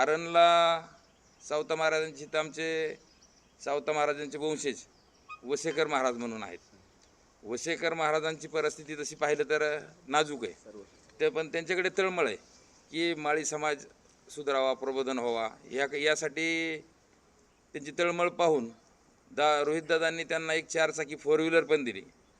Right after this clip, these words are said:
Speaker 1: पण नुसती फोर व्हीलर देऊन थांबले नाहीत, मग त्याला ड्रायव्हर लागत असेल, त्याला डिझेल लागत असेल, ते सुद्धा दादांच्या माध्यमातून त्यांना पुरवलं जातं आणि ते महाराष्ट्रभर आज माळी समाजाचा प्रचार म्हणा किंवा त्यांच्या उन्नतीसाठी ते काम करतात.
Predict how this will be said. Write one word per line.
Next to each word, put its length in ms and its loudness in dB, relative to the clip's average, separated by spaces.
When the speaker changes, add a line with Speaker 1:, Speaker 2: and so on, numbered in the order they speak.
Speaker 1:
पण 80 -4
नुसती 240 -8
फोर 240 -4
व्हीलर 260 -2
देऊन 280 -4
थांबले 260 -2
नाहीत, 140 -2
मग 100 -8
त्याला 180 -2
ड्रायव्हर 420 4
लागत 300 0
असेल, 280 -4
त्याला 140 0
डिझेल 320 -2
लागत 340 0
असेल, 320 -8
ते 80 -4
सुद्धा 220 -2
दादांच्या 560 0
माध्यमातून 540 -4
त्यांना 240 -4
पुरवलं 440 -2
जातं 220 -2
आणि 200 -2
ते 60 -4
महाराष्ट्रभर 580 -2
आज 240 0
माळी 240 -2
समाजाचा 420 -6
प्रचार 380 -6
म्हणा 260 -6
किंवा 400 -6
त्यांच्या 240 -2
उन्नतीसाठी 540 -4
ते 120 -4
काम 240 0
करतात. 300 -10